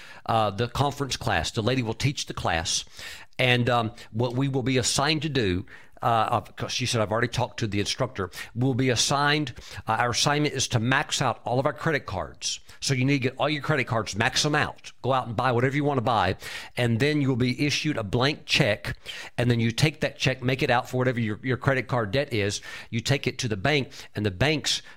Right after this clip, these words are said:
regardless of what bank it is, they ha-, they have to, by federal law, cash that check."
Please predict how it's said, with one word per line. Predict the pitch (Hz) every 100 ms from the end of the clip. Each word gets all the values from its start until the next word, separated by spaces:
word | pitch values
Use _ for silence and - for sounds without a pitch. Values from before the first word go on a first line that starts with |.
| -
regardless | 107 131 165 156 -
of | 123
what | 135 123
bank | 139 123
it | 143
is, | 147 -
they | 120
ha-, | 110 -
they | 123 123
have | 127 156 -
to, | - 139
by | 120 110
federal | 117 143 131 135
law, | 139 131 113 - - -
cash | - 151 123
that | 139 120
check." | - 139 -